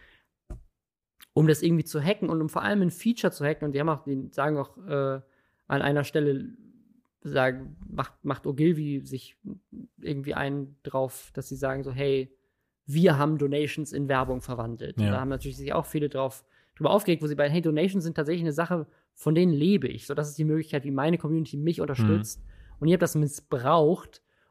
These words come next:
Speaker 1: um hier für richtig wenig Geld Werbung sowohl mir als auch meiner Community reinzuschieben. Ich hab davon quasi nix, meine Community hat davon nix. Und ihr missbraucht hier was, was eigentlich was Gutes ist.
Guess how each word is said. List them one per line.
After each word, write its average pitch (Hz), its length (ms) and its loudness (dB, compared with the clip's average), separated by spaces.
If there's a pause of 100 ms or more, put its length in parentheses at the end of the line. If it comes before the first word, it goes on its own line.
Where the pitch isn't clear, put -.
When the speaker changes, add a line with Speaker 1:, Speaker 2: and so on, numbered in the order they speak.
Speaker 1:
um 160 160 4
hier 151 420 2
für 147 260 -6
richtig 208 300 -2
wenig 151 300 -2
Geld 139 340 0
Werbung 156 540 0 (920)
sowohl 151 400 2
mir 180 380 6
als 185 220 2
auch 175 100 -2
meiner 143 240 -2
Community 143 580 0
reinzuschieben. 151 1200 -2 (540)
Ich 196 180 2
hab 220 120 2
davon 196 260 0
quasi 185 340 -2
nix, 190 240 -2
meine 147 140 0
Community 160 320 -2
hat 143 160 -2
davon 135 240 -4
nix. - 340 -6 (1200)
Und 175 140 2
ihr 180 120 4
missbraucht 151 520 2
hier 165 100 0
was, 143 180 -4
was 143 100 -10
eigentlich 143 480 -4 (120)
was - 260 -6
Gutes 165 400 2
ist. - 400 -16